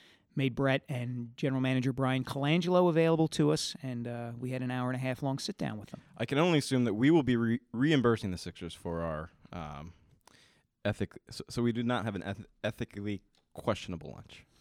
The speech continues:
Speaker 1: If we did that, we would wipe out our entire Sixers travel budget for the
Speaker 2: <laughs>
Speaker 1: twenty seventeen, twenty eighteen season, I think.
Speaker 2: All right, so Brett Brown spoke for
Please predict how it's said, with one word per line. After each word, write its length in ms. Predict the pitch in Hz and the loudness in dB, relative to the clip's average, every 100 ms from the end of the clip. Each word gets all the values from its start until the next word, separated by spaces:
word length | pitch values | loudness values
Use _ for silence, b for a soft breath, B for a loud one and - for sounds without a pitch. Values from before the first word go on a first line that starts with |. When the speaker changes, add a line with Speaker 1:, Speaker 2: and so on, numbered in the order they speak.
| B B B _ | B B B _
Speaker 1:
If 160 | 170 - | -4 4
we 100 | 170 | 6
did 200 | 147 180 | 8 6
that, 180 | 160 147 | 6 4
we 100 | 139 | 2
would 140 | 131 | 2
wipe 320 | 123 147 147 | 4 4 4
out 160 | 139 139 | 2 2
our 160 | 139 120 | 0 -4
entire 480 | - - 143 139 139 | -6 -2 2 2 2
Sixers 380 | - - 139 | 0 0 -2
travel 380 | - - 139 127 | 0 0 2 2
budget 340 | 117 - 120 - | 0 0 -2 -2
for 120 | 135 | -2
the 180 | 123 117 131 | 0 -4 -8
Speaker 2:
<laughs> 100 | - | -6
Speaker 1:
twenty 280 | - 143 | 0 0
seventeen, 480 | 135 147 135 - 131 | 2 0 0 0 -2
twenty 280 | - 127 123 | 0 0 2
eighteen 280 | 120 135 123 | 0 -2 -6
season, 380 | - 123 117 104 | -4 -4 -6 -12
I 40 | |
think. 280 | - 113 - _ _ | -14 -18 -18 _ _
Speaker 2:
All 80 | 143 | 8
right, 160 | 143 101 | 8 8
so 220 | - 156 | 6 4
Brett 220 | 120 156 | 6 4
Brown 240 | 170 151 131 | 6 4 2
spoke 300 | - 131 - | 2 0 0
for 240 | 127 117 | 0 0